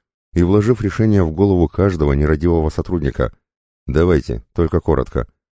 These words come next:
наконец соглашается Быков. «Не могли бы вы конкретизировать относительно недостатков в нашей работе?» «Абсолютно по всем направлениям, озвученным мною.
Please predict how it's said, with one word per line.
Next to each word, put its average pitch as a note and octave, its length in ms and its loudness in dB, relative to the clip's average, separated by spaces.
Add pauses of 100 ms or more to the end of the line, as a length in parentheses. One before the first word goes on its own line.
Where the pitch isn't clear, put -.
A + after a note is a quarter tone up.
(120)
наконец C#2+ 380 0
соглашается C2+ 600 -4
Быков. A#1+ 320 -8 (800)
«Не E2+ 180 0
могли G#2+ 300 4
бы A2+ 160 4
вы G#2+ 160 4
конкретизировать G2 880 0
относительно F2+ 600 0
недостатков E2+ 720 -2
в F2 40 -2
нашей E2+ 260 0
работе?» E2 400 -2 (720)
«Абсолютно F#2+ 680 0
по G2+ 140 0
всем F2+ 240 0
направлениям, F2 760 2
озвученным D#2+ 520 0
мною. C#2 480 0